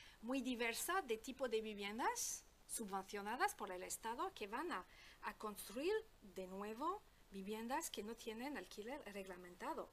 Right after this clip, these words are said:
que estaba la norma. Viviendas de alta gama por la clase media. En Francia, casi ochenta por ciento de la población, de la población francesa puede acceder a la vivienda social, sub-, en, subven-, subvencionada.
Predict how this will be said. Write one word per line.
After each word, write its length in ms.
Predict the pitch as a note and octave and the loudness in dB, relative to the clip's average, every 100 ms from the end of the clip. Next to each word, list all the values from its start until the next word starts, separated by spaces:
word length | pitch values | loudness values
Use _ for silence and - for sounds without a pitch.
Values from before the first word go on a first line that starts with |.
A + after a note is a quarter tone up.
| - - | -14 -6
que 80 | G#3 | -4
estaba 340 | F3 G#3 A#3 | -2 2 2
la 80 | G3+ | 2
norma. 400 | F#3 G#3 C#4 G#3 - - - - - - - - - - - - - | 0 -2 -2 -4 -10 -20 -20 -20 -20 -20 -20 -20 -20 -20 -20 -18 -14
Viviendas 640 | - A3 B3 C4 C#4+ F4+ A#3+ | -4 4 6 6 8 6 6
de 80 | G#3+ | 0
alta 240 | G#3+ A3 | 2 2
gama 320 | G#3+ B3 E4+ | 4 6 6
por 100 | B3 | 4
la 120 | G3+ | 2
clase 340 | - A#3 - C#4+ | 2 0 2 0
media. 360 | F#3+ G#3 G3 - - | -2 -2 -4 -4 -8
En 160 | - A3+ | -2 0
Francia, 380 | - C#4 C#4+ F4 | 4 4 4 0
casi 280 | - A3+ B3+ | 0 2 0
ochenta 380 | B3+ C#4 B3+ | 0 0 0
por 140 | A#3 G#3 | 0 -4
ciento 260 | A#3 A3+ | -4 -2
de 100 | A#3 | -2
la 80 | G3+ | -2
población, 680 | F#3 F#3+ F#3+ F3+ - C4+ C#4+ | -4 -8 -8 -8 -6 -6 -4
de 60 | |
la 100 | F#3 F3 | -6 -6
población 400 | G3 G3+ B3+ B3 | -4 -2 -2 -4
francesa 420 | G3 F3 B3+ D#4 - | -6 -6 -4 -4 -4
puede 360 | G3 F#3+ D4 - - - - - | -6 -2 -4 -6 -18 -20 -8 -6
acceder 480 | G3+ - F#3 A3+ D#4 - - | -6 -2 0 2 2 0 -2
a 100 | G3+ | 4
la 100 | F#3+ | 4
vivienda 340 | G3 G3+ A3 C#4 | 4 -2 -2 -2
social, 320 | - - - - - - - - | -2 -6 -8 -16 -20 -20 -16 -2
sub-, 260 | - A#3+ - - | 2 2 -2 -8
en, 220 | G3 F#3 - - - - - | -10 -10 -12 -18 -20 -16 -4
subven-, 400 | - B3 B3 A#3 - - | 0 2 4 2 -4 -4
subvencionada. 1000 | - C4 F#3+ G#3 - - A#3 F#3+ F#3 | 0 0 -2 -4 -4 -4 -2 -2 -4